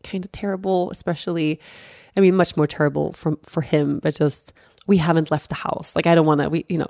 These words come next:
get anyone else what we have. Yeah, he must be over it now 'cause it's been a long time. Like, he got it, it's a week in. Yeah,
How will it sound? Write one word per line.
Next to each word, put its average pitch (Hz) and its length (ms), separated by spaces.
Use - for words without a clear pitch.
get 156 140
anyone 151 360
else 139 320
what - 120
we 160 80
have. 147 380
Yeah, 135 180
he 175 180
must 175 220
be 185 80
over 160 240
it 156 120
now 147 120
'cause - 160
it's 151 140
been 156 140
a 160 80
long 147 260
time. - 240
Like, - 140
he 165 120
got 151 220
it, - 160
it's - 180
a 190 60
week - 500
in. 113 320
Yeah, 180 140